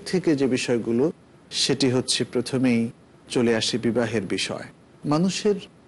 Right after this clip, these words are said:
বংশধারা রক্ষিত হবে এবং সেটা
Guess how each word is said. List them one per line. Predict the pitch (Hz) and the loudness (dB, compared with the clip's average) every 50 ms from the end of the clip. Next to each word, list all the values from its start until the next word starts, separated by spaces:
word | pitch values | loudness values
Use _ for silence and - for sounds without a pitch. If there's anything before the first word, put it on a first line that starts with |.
| - - 107 104 | -12 -6 -2 0
বংশধারা | 123 127 123 123 - - 147 127 123 117 110 107 110 143 185 - - - - - - | 2 2 2 0 0 0 -2 0 0 -2 0 0 -2 -2 -4 -8 -14 -20 -20 -8 -2
রক্ষিত | 135 123 131 156 156 - - - 190 175 - 131 | 0 2 2 2 0 -2 -2 0 0 0 0 -2
হবে | 117 101 110 107 107 131 156 190 202 - - - - - - - | -2 -2 -4 -2 0 2 0 0 -2 -6 -18 -20 -20 -20 -14 -4
এবং | - 151 127 127 131 123 120 117 107 107 - - - - - - | -4 -2 0 2 2 2 2 2 0 -2 -6 -12 -20 -20 -14 -10
সেটা | - - 147 143 | -4 -2 0 0